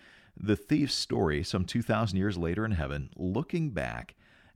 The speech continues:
at that day that he was crucified, how he ended up there on the cross next to Jesus, and how his eternity changed that day. And how, by telling his story, we're able to understand how we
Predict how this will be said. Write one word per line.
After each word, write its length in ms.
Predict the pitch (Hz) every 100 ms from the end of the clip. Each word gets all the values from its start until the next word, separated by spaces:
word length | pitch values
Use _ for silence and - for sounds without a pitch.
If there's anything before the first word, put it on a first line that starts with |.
| -
at 160 | 87 -
that 280 | 95 82 73
day 280 | 92 113
that 240 | 117 90 -
he 220 | - 98
was 200 | 95 90
crucified, 840 | - 87 82 78 - 58 50 50 - _
how 160 | 101 107
he 120 | 101
ended 240 | 101 95
up 140 | 76 71
there 260 | 73 95 98
on 200 | 82 95
the 60 | 117
cross 400 | - 87 95 85
next 300 | 90 - -
to 60 |
Jesus, 580 | 135 135 87 65 55 - - - - -
and 140 | 85
how 200 | 80 95
his 160 | 101 87
eternity 800 | 85 - - 151 107 - - 67 _ -
changed 680 | - 110 98 62 57 - - -
that 380 | 62 78 -
day. 380 | 65 64 52 - _ _ _ _ _
And 120 | - 82
how, 360 | 92 85 - - -
by 140 | 92 87
telling 300 | 120 113 95
his 280 | 104 190
story, 560 | - - 60 57 57 73 - _ _ _ _
we're 180 | - 113
able 200 | 156 110
to 220 | 92 82
understand 580 | 73 87 85 - 95 90
how 160 | 82 87
we 560 | 82 123 120 60 -